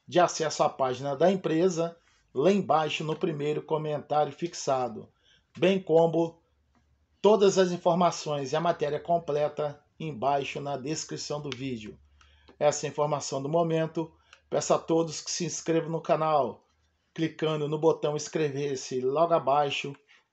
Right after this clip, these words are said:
Peço também que ative o sininho para que você não perca nenhuma notificação de vídeos novos. Um forte abraço a todos, boa sorte no processo seletivo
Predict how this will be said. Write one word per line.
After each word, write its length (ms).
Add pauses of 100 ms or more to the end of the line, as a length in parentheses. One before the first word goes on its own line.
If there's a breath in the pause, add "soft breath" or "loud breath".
(540)
Peço 300
também 600 (180)
que 80
ative 300
o 40
sininho 500
para 240
que 160
você 640 (320)
não 180
perca 400
nenhuma 460 (140)
notificação 760
de 100
vídeos 380
novos. 580 (300)
Um 80
forte 340
abraço 340
a 40
todos, 600 (380)
boa 240
sorte 340
no 120
processo 480
seletivo 840